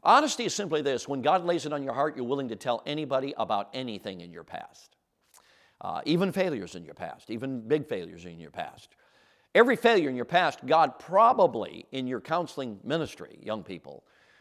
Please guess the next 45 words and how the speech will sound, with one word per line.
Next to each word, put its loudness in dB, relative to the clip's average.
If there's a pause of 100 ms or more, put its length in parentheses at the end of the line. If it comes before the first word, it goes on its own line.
will -2
lay 8
it 4
on 0
your -2
heart -2
to -12
share 0
with -6
people -12 (420)
a -10
failure 2
you've -2
had -6
in -16
the -14
past. -12 (640)
And, 6
uh, 10
honestly, 4
some 0
of 0
the 0
people 0
I've 4
been -2
reading, 0
in -8
fact, -2
last -2
week -6
I 0
read -2
four -2
books, -2 (340)
and -16
let -4
me -4
encourage -2
you -6
to -4
be -8
reading -6
as -12
well. 2